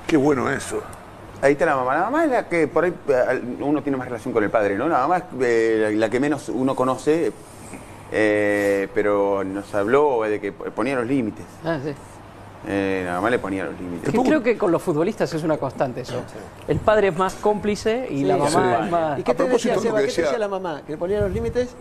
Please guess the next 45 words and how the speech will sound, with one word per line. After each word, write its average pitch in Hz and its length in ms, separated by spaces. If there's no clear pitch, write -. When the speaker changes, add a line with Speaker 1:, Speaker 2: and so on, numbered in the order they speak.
Speaker 2:
No, 190 80
no 185 60
estaba 180 240
ahí 131 100
la 120 120
mamá, 127 280
eh, 135 40
Speaker 4:
No, - 40
ya 190 60
Speaker 2:
pero 190 180
Speaker 4:
sé, 120 140
pero 120 160
Speaker 2:
lo, 120 140
lo 127 140
tenía, 147 320
lo 120 120
tenía 113 720
Speaker 3:
Cortito. 117 160
Speaker 2:
cortito, 175 420
Speaker 4:
Lo 95 60
tenía 135 160
Speaker 2:
tenía - 160
cortito, - 260
Speaker 4:
cortito. 131 140
Speaker 2:
sí, 151 60
lo 143 80
tenía 120 220
cortito. 104 420
Speaker 1:
A - 20
propósito 156 420
de 131 60
lo 127 100
que 120 100
decía, 117 380
vos 131 100
le 143 60
preguntaste 131 460
si 120 200
el, 113 100
el, 107 240
el 104 340
nene 127 200
se 127 120
daba 127 180
cuenta 117 540